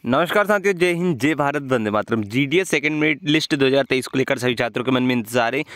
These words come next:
तो वहीं आज की वीडियो में यहाँ पर सेकंड मेरिट लिस्ट को लेकर बात करूंगा, वहीं यहाँ पर कट ऑफ को लेकर बात करूंगा। तो वीडियो में एंड तक बने रहे। चैनल पर अभी नया हो तो चैनल को सब्सक्राइब कर लेना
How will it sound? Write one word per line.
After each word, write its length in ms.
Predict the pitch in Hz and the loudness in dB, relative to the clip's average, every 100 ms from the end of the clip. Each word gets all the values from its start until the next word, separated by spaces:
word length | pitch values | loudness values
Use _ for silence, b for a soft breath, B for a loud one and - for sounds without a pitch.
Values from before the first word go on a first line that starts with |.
| B | B
तो 60 | - | -2
वहीं 140 | 147 - | 0 0
आज 180 | 135 139 | -2 -2
की 140 | 156 | 0
वीडियो 180 | 165 165 | 2 4
में 60 | |
यहाँ 100 | 165 | 2
पर 120 | 143 156 | 2 0
सेकंड 300 | 143 131 143 | 0 -2 -2
मेरिट 260 | 143 139 | 0 0
लिस्ट 220 | 139 127 139 | 0 -2 -2
को 120 | 143 | -2
लेकर 200 | 135 135 | 0 0
बात 200 | 120 123 | 0 0
करूंगा, 240 | 143 139 | 0 2
वहीं 120 | 139 | 0
यहाँ 100 | 139 | 0
पर 120 | 131 139 | 0 -2
कट 220 | 131 123 | -2 -2
ऑफ 100 | 139 | -4
को 100 | 156 | 0
लेकर 240 | 139 147 | 0 0
बात 220 | 131 123 113 | 0 -2 0
करूंगा। 340 | 139 139 160 B B | -2 0 -2 B B
तो 100 | - 151 | -2 2
वीडियो 280 | 156 160 | 2 2
में 120 | 165 165 | 0 -2
एंड 340 | - 156 156 | -2 -2 -2
तक 160 | - 147 | -2 0
बने 220 | 151 147 | 0 2
रहे। 140 | 156 | 0
चैनल 200 | 147 151 | 0 -2
पर 100 | 143 | 0
अभी 240 | 156 147 175 | 0 0 0
नया 260 | 175 170 | 2 0
हो 140 | 160 160 | 0 0
तो 100 | 165 | -2
चैनल 260 | - 151 147 | -2 -2 -2
को 140 | 170 | -4
सब्सक्राइब 400 | 131 120 - 143 - | -4 -4 -4 -4 -2
कर 80 | |
लेना 280 | 147 151 170 | -2 0 -2